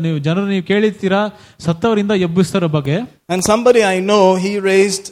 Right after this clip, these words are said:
Speaker 2: uh, I think five people from the dead.
Speaker 1: ಓ, ನನ್ಗೆ ತಿಳಿದಿರೋರೊಬ್ರು ಐದು ಜನರನ್ನು ಸಾವಿನಿಂದ ಎಬ್ಬಿಸಿದ್ದಾರೆ.
Speaker 2: And he told a story of those people.
Speaker 1: ಓ, ಆ ಜನರ ಬಗ್ಗೆ ಆತರ ಅವರ ಒಂದು ಕಥೆಯ ಬಗ್ಗೆ ಹೇಳಿದ್ದಾರೆ.
Speaker 2: And he said they were very sad.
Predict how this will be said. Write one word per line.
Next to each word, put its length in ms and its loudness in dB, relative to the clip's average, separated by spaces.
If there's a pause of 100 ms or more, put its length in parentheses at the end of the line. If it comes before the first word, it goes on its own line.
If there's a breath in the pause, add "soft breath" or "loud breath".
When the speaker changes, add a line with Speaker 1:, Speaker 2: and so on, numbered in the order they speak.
(100)
Speaker 2:
uh, 240 -2 (680)
I 80 -8
think 260 -8
five 440 0 (100)
people 340 -4
from 220 -8 (120)
the 60 -18
dead. 220 -12 (160)
Speaker 1:
ಓ, 140 -4
ನನ್ಗೆ 300 -4
ತಿಳಿದಿರೋರೊಬ್ರು 840 0 (120)
ಐದು 340 0
ಜನರನ್ನು 560 0
ಸಾವಿನಿಂದ 560 -4
ಎಬ್ಬಿಸಿದ್ದಾರೆ. 760 -2 (280)
Speaker 2:
And 200 -8
he 140 -4
told 360 4
a 180 4
story 380 0
of 120 -8
those 220 -6 (120)
people. 280 -8 (240)
Speaker 1:
ಓ, 160 0 (160)
ಆ 100 -2
ಜನರ 380 -2
ಬಗ್ಗೆ 260 -2
ಆತರ 320 -2 (160)
ಅವರ 140 0 (380)
ಒಂದು 120 -4
ಕಥೆಯ 280 -4
ಬಗ್ಗೆ 280 -2
ಹೇಳಿದ್ದಾರೆ. 380 -2
Speaker 2:
And 80 -4
he 160 -2
said 160 6
they 100 -2
were 240 0
very 180 -2 (140)
sad. 280 2